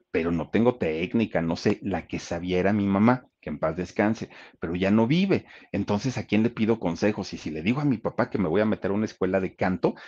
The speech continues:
me va a mandar derechito por un tubo. Entonces, ¿qué hago? ¿Qué hago? ¿Qué hago?". Pues no, no le encuentra, digamos, la razón o, o, o cómo poder hacerlo.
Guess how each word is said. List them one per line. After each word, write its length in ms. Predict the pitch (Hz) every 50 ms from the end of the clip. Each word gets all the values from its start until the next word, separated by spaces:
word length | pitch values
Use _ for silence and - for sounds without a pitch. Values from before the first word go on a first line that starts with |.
| - - _
me 160 | - 226 226
va 120 | 175 - 90
a 20 |
mandar 400 | 95 90 87 87 85 - 80 92
derechito 560 | 95 101 95 87 82 - - 92 - 92 -
por 120 | - 85 92
un 140 | 107 120 123
tubo. 320 | - 226 214 160 104 - - - - - - -
Entonces, 640 | _ 87 113 110 - 117 123 - 151 143 - - _ _
¿qué 160 | - 127 110 101
hago? 340 | - 147 143 - 110 - -
¿Qué 120 | - 139
hago? 260 | 139 143 127 123 104
¿Qué 100 | - -
hago?". 240 | 117 117 117 104 95 -
Pues 160 | - 113 110
no, 220 | 120 127 101 - - _ - - - - _
no 180 | 107 127 143
le 100 | 151 165
encuentra, 440 | 160 151 - 123 120 123 120 127 135
digamos, 520 | 135 117 95 98 98 101 107 117 113 - -
la 200 | 98 92 90 85
razón 520 | - 85 87 85 - - 95 98 113 120
o, 60 | 117
o, 300 | 107 101 87 80 90 87 82
o 220 | - - 85 - -
cómo 260 | 104 104 113 110 110
poder 260 | - 101 92 95 95
hacerlo. 460 | 107 117 - 127 110 101 98 107 120